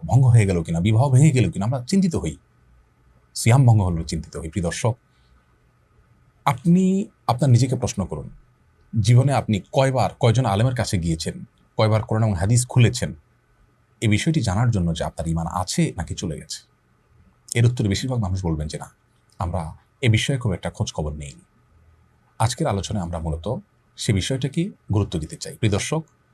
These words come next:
কিয়ামত যত নিকটবর্তী হচ্ছে, ঈমান বিধ্বংসী ঝড়, তুফান,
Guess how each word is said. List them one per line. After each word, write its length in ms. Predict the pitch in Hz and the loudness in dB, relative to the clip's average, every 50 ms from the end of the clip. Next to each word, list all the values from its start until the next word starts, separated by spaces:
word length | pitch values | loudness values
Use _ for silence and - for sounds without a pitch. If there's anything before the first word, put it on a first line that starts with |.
| _ _ _ _ _ - | _ _ _ _ _ 2
কিয়ামত 260 | 123 135 165 170 147 | 4 6 6 6 4
যত 480 | 127 135 123 123 139 143 143 139 - - - _ _ _ _ _ _ _ - | 2 0 0 0 -2 -2 -2 -2 -6 -8 -12 _ _ _ _ _ _ _ 2
নিকটবর্তী 500 | 113 117 160 160 170 151 113 - - 107 | 4 4 4 4 4 2 2 0 -2 -2
হচ্ছে, 440 | 82 90 - - - - 123 170 - - - _ _ - - - - _ _ - | -2 -4 -6 -6 -4 -4 -4 -4 -6 -10 -16 _ _ -20 -20 -20 -20 _ _ 0
ঈমান 340 | 127 135 147 165 180 185 | 4 4 6 6 6 6
বিধ্বংসী 680 | 147 135 123 101 92 92 143 156 147 117 - 110 92 80 | 6 4 2 2 2 4 4 4 4 4 2 0 -2 -2
ঝড়, 600 | - - - 101 101 101 98 92 85 76 58 - - _ _ _ _ _ _ _ _ _ _ _ _ _ _ _ | -2 -2 0 2 2 2 2 0 -2 -4 -6 -10 -14 _ _ _ _ _ _ _ _ _ _ _ _ _ _ _
তুফান, 600 | - 120 120 - 101 101 101 92 85 82 76 69 | 0 0 0 2 0 0 0 0 -2 -2 -4 -8